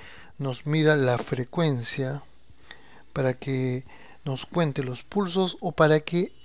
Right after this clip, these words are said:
simplemente tome tiempos, ¿sí? Para ello, en este Isis de Proteus, acá en lo que son instrumentos, tenemos lo que es el Counter Timer.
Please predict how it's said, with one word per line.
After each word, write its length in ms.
simplemente 840
tome 280
tiempos, 760
¿sí? 240
Para 200
ello, 340
en 560
este 260
Isis 420
de 100
Proteus, 640
acá 300
en 80
lo 80
que 100
son 180
instrumentos, 680
tenemos 540
lo 220
que 120
es 160
el 200
Counter 600
Timer. 420